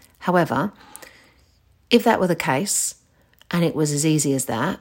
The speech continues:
then every diet you've ever done would just be that one diet that you needed and it would work and then you would be done.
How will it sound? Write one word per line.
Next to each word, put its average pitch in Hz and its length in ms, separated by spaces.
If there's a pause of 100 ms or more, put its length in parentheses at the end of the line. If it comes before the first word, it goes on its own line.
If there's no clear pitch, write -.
(140)
then 160 220
every 175 300
diet 139 420
you've 151 180
ever 139 180
done 131 480
would 226 180
just - 240
be 220 120
that - 200
one 196 360
diet 175 400
that 165 100
you 165 160
needed 160 500
and 156 140
it 151 80
would - 260
work 131 420
and 170 140
then 170 240 (120)
you 190 100
would 208 100
be 226 80
done. 247 320